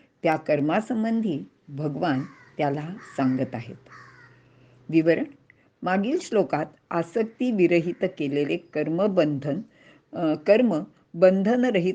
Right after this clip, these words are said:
असल्याचे जाणून अनेक मुमुक्षू लोकांनी तसे आचरण करून मोक्ष प्राप्त केला आहे,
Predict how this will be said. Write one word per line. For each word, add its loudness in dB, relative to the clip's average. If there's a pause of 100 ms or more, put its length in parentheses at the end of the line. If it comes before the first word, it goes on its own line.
असल्याचे -4 (120)
जाणून -2 (380)
अनेक 4
मुमुक्षू 0
लोकांनी 0 (180)
तसे -2
आचरण -2
करून 0 (360)
मोक्ष 0
प्राप्त 0 (100)
केला -2
आहे, -2